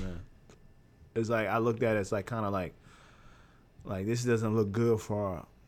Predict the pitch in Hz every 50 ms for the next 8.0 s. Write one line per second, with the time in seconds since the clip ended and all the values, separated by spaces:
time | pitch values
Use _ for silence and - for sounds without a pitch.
0 | - 156 - - - 110 104 98 95 92 90 76 - - - - - - - -
1 | - - - - - - 123 117 113 127 117 104 101 82 - 143 139 123 131 139
2 | 135 143 143 - - - 131 139 131 120 - - 156 143 139 135 135 147 143 135
3 | 127 139 135 139 139 135 - - - - - - - - - - - - - -
4 | - - - - 113 110 107 110 110 110 107 104 - - 127 123 120 117 - -
5 | 135 127 123 120 - 139 131 127 127 123 123 120 - 110 107 104 110 110 110 107
6 | 85 67 82 101 98 90 - - 123 120 117 117 117 120 131 127 131 127 147 156
7 | 139 110 - 147 131 135 135 - 139 135 135 131 110 104 - - 127 127 127 135